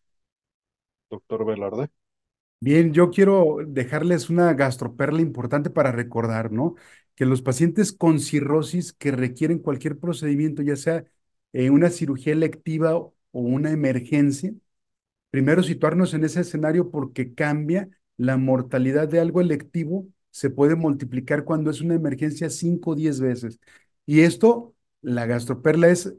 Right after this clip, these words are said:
Speaker 2: evaluación multidisciplinaria que incluye especialistas en hígado, en gastroenterología, en medicina interna, en nutrición,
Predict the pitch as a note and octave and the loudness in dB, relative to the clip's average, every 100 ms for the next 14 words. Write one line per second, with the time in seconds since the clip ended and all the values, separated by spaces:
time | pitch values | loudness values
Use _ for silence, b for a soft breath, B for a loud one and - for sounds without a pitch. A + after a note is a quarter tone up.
0 | _ D#3 C#3 C3+ C3 A2+ D#3+ E3 E3 E3 | _ -2 0 2 2 2 0 0 2 2
1 | - D3+ C#3 C3 B2 C3 C#3 D3+ F#3 G3+ | 2 -2 -2 -4 -4 0 0 2 0 -4
2 | b b _ - C3+ C3 C3+ D#3 E3+ E3+ | b b _ -2 0 0 0 2 2 0
3 | - C3 C3 C3+ C3+ D#3 C3 B2 A#2+ D#3+ | -2 -8 -4 -4 -4 -6 -4 -4 -2 -2
4 | D3 D#3 D#3 D#3+ B B _ - B2 A#2+ | 0 -2 -2 -6 B B _ -2 0 0
5 | A#2+ B2 A#2 B2 B2 A#2 - D3 D3 C#3+ | -2 -2 -2 0 0 -2 -6 -4 -2 0
6 | B2+ B2 C#3+ D3 C#3+ C#3+ C#3+ D3 C#3+ C3 | 0 -2 -2 -2 0 0 0 0 0 0
7 | B2+ A#2 C3 D3 | -2 -6 -2 -2